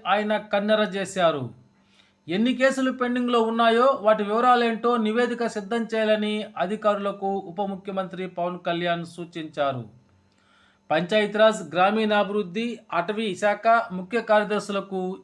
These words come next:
ఈ మేరకు ఆయన ఆదేశాలు జారీ చేశారు. ఉద్యోగుల పనితీరుపై సునిశ్చితమైన విజిలెన్స్ ఉండాలని పవన్ స్పష్టం చేశారు. వారు అప్రమత్తంగా, అత్యుత్తమంగా పనిచేయడానికి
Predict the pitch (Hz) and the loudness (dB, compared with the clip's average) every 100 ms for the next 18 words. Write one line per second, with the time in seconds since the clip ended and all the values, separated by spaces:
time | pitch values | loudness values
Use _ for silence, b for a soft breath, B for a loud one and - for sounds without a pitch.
0 | 175 180 190 185 208 208 190 180 180 - | -8 -4 -2 0 0 0 -2 -4 -4 -2
1 | 165 185 180 175 - 143 180 196 185 180 | 0 2 0 -2 -4 -2 0 0 -2 -2
2 | 175 143 160 165 165 156 151 131 135 127 | -2 2 2 2 -4 -8 -8 -4 -4 -6
3 | 113 _ b b b b 147 156 208 208 | -12 _ b b b b -10 0 2 4
4 | 208 202 190 214 220 202 233 226 b b | 2 2 0 0 -2 0 -2 -2 b b
5 | - 247 240 247 226 208 190 196 214 226 | -8 -6 -2 -2 0 0 0 0 0 0
6 | 220 196 202 208 202 196 196 196 - - | -2 -6 0 2 2 0 -4 -6 -12 0
7 | 185 208 202 - - 196 - 214 175 175 | 2 2 -2 -8 -2 -2 -2 -4 -2 -4
8 | 170 160 143 123 - _ _ _ 147 147 | 0 2 2 0 -10 _ _ _ 0 2
9 | 147 143 147 220 220 208 214 208 208 254 | 2 0 -4 0 2 2 2 -2 2 2
10 | 247 - 180 180 226 220 214 208 202 214 | 2 0 -4 -4 -8 -4 -2 -2 2 2
11 | 208 196 202 202 196 190 190 180 185 180 | 2 0 -2 -4 0 0 0 -4 -4 -4
12 | 180 | -4